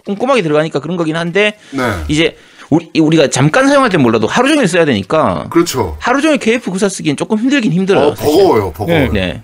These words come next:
Speaker 1: 그래서 요거는 사실 숨쉬기가 되게 편하게 돼 있어가지고,
Speaker 3: 네.
Speaker 2: 네.
Speaker 1: 음,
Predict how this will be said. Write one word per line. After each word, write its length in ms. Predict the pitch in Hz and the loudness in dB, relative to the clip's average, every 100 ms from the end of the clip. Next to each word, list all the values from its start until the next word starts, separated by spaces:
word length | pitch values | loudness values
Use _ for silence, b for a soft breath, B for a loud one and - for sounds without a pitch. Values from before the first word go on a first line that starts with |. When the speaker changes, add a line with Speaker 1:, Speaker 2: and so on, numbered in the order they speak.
| - | -8
Speaker 1:
그래서 420 | 127 123 151 117 90 _ _ B B B B - | -2 0 0 -2 -4 _ _ B B B B -2
요거는 280 | 180 247 254 | 0 2 2
사실 200 | 220 208 | 0 0
숨쉬기가 360 | - 233 285 214 | 2 2 2 2
되게 100 | 165 | 0
편하게 320 | - 214 233 | 0 0 0
돼 60 | 131 | 0
있어가지고, 540 | 110 104 92 - 127 | -2 -4 -2 -2 -2
Speaker 3:
네. 100 | 143 | -2
Speaker 2:
네. 60 | 131 | -2
Speaker 1:
음, 480 | 117 101 90 - | -2 -2 -4 -6